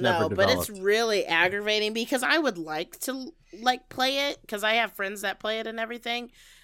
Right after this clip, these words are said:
Speaker 1: But, mm, just, nope. It's just not, it's not for me. It's not in the cards for myself.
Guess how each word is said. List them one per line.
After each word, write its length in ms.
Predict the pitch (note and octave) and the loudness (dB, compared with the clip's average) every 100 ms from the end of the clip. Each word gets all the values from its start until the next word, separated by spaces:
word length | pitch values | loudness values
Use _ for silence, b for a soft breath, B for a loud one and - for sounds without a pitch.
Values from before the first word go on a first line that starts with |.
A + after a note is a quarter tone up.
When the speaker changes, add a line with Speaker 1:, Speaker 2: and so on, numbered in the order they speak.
| b - | b 0
Speaker 1:
But, 520 | F#3+ B3 A#3+ A3 - | 8 10 10 6 2
mm, 400 | A3 G#3+ F#3 D3 _ F3+ | -6 -4 -4 -8 _ -6
just, 420 | G#3+ A3 - - - | -2 0 -2 -10 -10
nope. 380 | F3 F#3 G3 _ | -2 -2 -2 _
It's 260 | - F#3+ - | -8 -8 -6
just 300 | G3 F#3+ - | -6 -4 0
not, 520 | F3+ G3 G#3+ - - - | 4 4 4 -2 -10 -8
it's 220 | F3+ - | -8 -6
not 260 | F#3+ G3 A3+ | 0 0 0
for 140 | C4 | -6
me. 260 | C#4+ D#4+ G3 | -6 -6 -6
It's 180 | E3+ F#3 | -8 -4
not 240 | G3 A3+ | -2 -2
in 160 | A#3 A#3+ | -4 -8
the 80 | A#3 | -4
cards 380 | A#3 A3+ A#3 - | 0 0 0 -8
for 180 | G#3 | -10
myself. 600 | G3+ F#3 G3 - G#3+ C4 | -6 -6 -6 -2 -2 -2